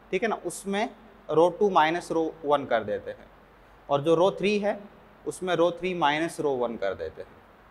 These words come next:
तो इससे क्या होगा, देखिए, इसके आप पहली वाली जो है, वो तो as it is रहेगी, P plus X plus ए, Q plus B plus Y, और यहाँ पर सी plus आर plus Z।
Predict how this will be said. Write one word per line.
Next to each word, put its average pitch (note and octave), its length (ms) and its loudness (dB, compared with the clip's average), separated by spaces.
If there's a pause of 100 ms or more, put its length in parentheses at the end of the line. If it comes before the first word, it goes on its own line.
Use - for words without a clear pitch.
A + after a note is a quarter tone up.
(500)
तो - 60 -4
इससे F3 200 2
क्या F#3 140 6
होगा, F3 180 6
देखिए, D#3 340 0 (1300)
इसके E3+ 220 2
आप G3+ 240 8
पहली G3+ 480 4
वाली G#3+ 200 6
जो G#3+ 140 6
है, A3+ 80 2
वो G#3 160 4
तो G#3+ 80 4
as F3 200 6
it E3+ 60 -4
is F#3 140 -2
रहेगी, E3+ 240 0
P F#3+ 200 -4
plus F#3 280 2
X F3+ 200 0
plus E3+ 380 -2
ए, F3 120 0 (760)
Q F#3+ 140 0
plus F#3 300 2
B F3+ 140 -2
plus E3 320 -2
Y, D#3 280 4 (2750)
और C#3 120 -2
यहाँ C#3 160 2
पर D#3 120 0
सी F3+ 220 -4
plus F3 600 -2 (540)
आर D3 180 4
plus D#3+ 380 -6
Z। G#2 200 -4